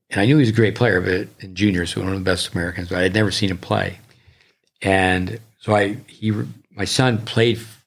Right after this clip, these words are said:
when he was a college coach. My son first played at Florida State, then he transferred to Ohio State. So Matt was,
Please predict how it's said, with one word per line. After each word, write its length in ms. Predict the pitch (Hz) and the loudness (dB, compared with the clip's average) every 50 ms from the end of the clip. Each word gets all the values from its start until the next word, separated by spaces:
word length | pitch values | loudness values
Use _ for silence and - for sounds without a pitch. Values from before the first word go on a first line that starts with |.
| _ | _
when 140 | - 101 95 | -10 -8 -6
he 200 | 95 95 98 104 | -2 0 2 2
was 100 | 98 92 | 2 2
a 40 | 95 | 2
college 420 | 92 - 92 92 95 95 90 - | 0 2 2 2 2 2 0 -2
coach. 280 | - - 98 92 - - | -2 -2 -2 -4 -4 -8
My 80 | 101 95 | -8 -4
son 180 | - 104 98 | -2 0 0
first 260 | 92 - 104 95 - | 0 0 0 -2 0
played 180 | - 98 95 92 | 0 0 0 0
at 80 | 104 107 | -2 -6
Florida 320 | - - 101 101 98 95 | -6 -2 2 2 2 2
State, 300 | - - - 92 92 98 | 0 0 0 -2 0 0
then 100 | 95 92 | 0 0
he 60 | 90 | 0
transferred 320 | 87 - 95 95 92 - 87 | 0 0 -2 -2 -2 -2 -4
to 80 | 87 | -4
Ohio 180 | 82 85 87 90 | -2 -2 -4 -4
State. 340 | 87 - - 95 95 110 - | -4 -6 -6 -8 -8 -8 -6
So 120 | - 101 | -2 0
Matt 280 | 98 95 101 107 117 107 | 0 2 2 2 2 2
was, 200 | 101 92 101 | 2 0 0